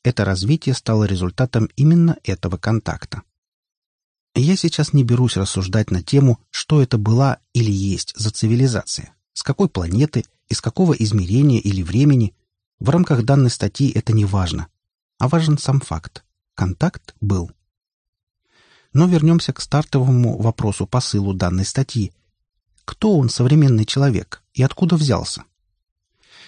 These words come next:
Для ответа на этот вопрос имеет смысл обратиться к уже упомянутой Библии, а именно к Ветхому Завету, книге Бытия, главе шестой. "Тогда сыны Божии увидели дочерей человеческих, что они красивы,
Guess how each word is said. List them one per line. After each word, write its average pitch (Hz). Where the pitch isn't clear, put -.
Для 127
ответа 202
на 170
этот 160
вопрос 135
имеет 143
смысл 131
обратиться 101
к -
уже 110
упомянутой 104
Библии, 95
а 107
именно 180
к -
Ветхому 107
Завету, 104
книге 95
Бытия, 95
главе 104
шестой. -
"Тогда 95
сыны 117
Божии 123
увидели 123
дочерей 110
человеческих, 107
что -
они 113
красивы, 113